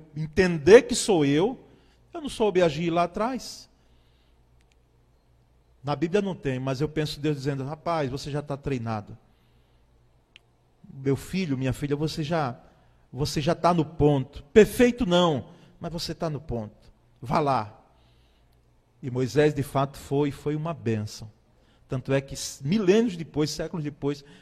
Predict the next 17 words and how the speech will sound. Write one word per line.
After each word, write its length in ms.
nós 120
estamos 240
falando 240
sobre 300
ele 100
aqui, 240
não 160
é? 120
Vamos 380
nos 200
empenhar, 540
irmãos, 640
para 180
termos 320
um 80
coração 460
sábio. 600